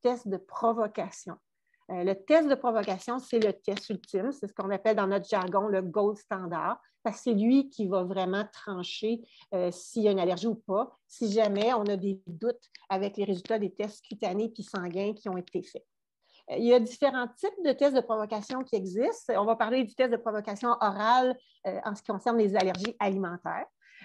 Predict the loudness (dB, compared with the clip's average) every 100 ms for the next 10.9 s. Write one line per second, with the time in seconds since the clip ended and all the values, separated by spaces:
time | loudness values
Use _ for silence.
0 | -4 -2 0 0 2 4 4 2 2 2
1 | 0 -2 -2 -2 0 0 -2 -8 -10 -4
2 | -4 -2 -4 -6 -4 -2 0 0 0 2
3 | 2 0 -2 -2 -4 -8 -10 -8 -8 -6
4 | -6 -4 -6 -6 -8 -8 -8 -10 -10 _
5 | _ _ _ -2 0 2 2 2 4 4
6 | 2 -2 -10 -2 2 4 4 2 0 -2
7 | -4 -10 _ -8 -2 -2 0 -2 -2 -2
8 | -2 -2 -4 -6 -8 -8 -6 -6 -6 -6
9 | -6 -4 -4 -6 -6 -6 -6 -4 -4 -6
10 | -6 -4 -4 -4 -4 -4 -4 -8 -8